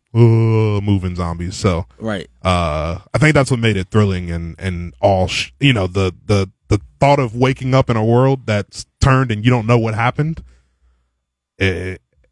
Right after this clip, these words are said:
Speaker 1: it's crazy,
Speaker 2: Yeah, nah,
Speaker 1: man.
Speaker 2: it,
Speaker 1: It's
Speaker 2: it's one of
Speaker 1: crazy.
Speaker 2: the, I was, I was, not to cut you off real quick.
Speaker 1: Mm-hmm.
Speaker 2: Uh, <laughs> when that movie came out, it was around prom season,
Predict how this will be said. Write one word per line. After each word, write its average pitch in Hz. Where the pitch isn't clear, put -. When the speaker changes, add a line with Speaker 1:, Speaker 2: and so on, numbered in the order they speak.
Speaker 1:
it's -
crazy, 113
Speaker 2:
Yeah, 85
nah, 98
Speaker 1:
man. 85
Speaker 2:
it, 104
Speaker 1:
It's -
Speaker 2:
it's 139
one 107
of -
Speaker 1:
crazy. -
Speaker 2:
the, 101
I 135
was, 147
I 131
was, 110
not 147
to 135
cut 131
you 120
off 110
real 104
quick. -
Speaker 1:
Mm-hmm. 110
Speaker 2:
Uh, 110
<laughs> 170
when 143
that 185
movie 180
came 139
out, 123
it 117
was 107
around 107
prom 110
season, 76